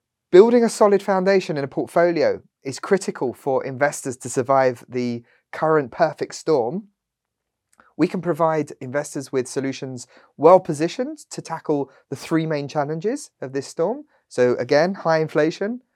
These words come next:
rising interest rates, and the upcoming economic slowdown.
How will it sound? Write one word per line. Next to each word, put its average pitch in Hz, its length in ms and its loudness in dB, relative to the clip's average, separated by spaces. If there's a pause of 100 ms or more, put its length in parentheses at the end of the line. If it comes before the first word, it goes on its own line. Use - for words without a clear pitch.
(240)
rising 147 300 6
interest 156 380 -2
rates, 233 380 -2 (420)
and 131 120 -2
the 131 100 0
upcoming 127 560 -4 (140)
economic 123 440 -8
slowdown. 127 580 -6